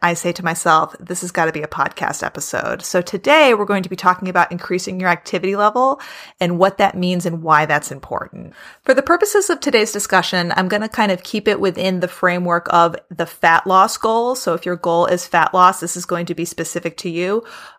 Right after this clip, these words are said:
Of course, the recommendations will change if your goal changes, but for the sake of just today's episode, I'm gonna keep it in the fat loss goal. So why increasing your activity level can be beneficial for fat loss,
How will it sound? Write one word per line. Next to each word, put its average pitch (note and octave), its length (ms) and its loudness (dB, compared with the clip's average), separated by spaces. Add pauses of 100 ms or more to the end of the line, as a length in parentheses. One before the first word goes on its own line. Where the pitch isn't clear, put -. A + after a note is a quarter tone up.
Of F#3 160 0
course, F#3+ 440 2
the E3+ 800 4
recommendations F3+ 640 0
will F3 140 0
change F3 500 -4 (140)
if D#3+ 220 -4
your D#3+ 280 -2
goal E3 300 0
changes, C#4 640 0
but - 320 2
for G3 100 2
the F#3 100 -4
sake A3+ 260 0
of A3+ 140 0
just G3+ 240 0
today's F3+ 260 0
episode, E3+ 400 0
I'm E3+ 80 -2
gonna E3 180 -6
keep E3+ 300 -6
it D3+ 140 -4
in D#3+ 160 -6
the D#3 80 -4
fat - 320 0
loss F3+ 260 2
goal. G3+ 340 2
So E3+ 440 -2
why F3 480 4 (180)
increasing G#3 460 -2
your G3 80 4
activity F#3+ 240 -2
level F3+ 440 0
can F3+ 200 -6
be F#3 100 -2
beneficial F3 520 -2
for B3+ 160 -2
fat B3 280 2
loss, B3 440 2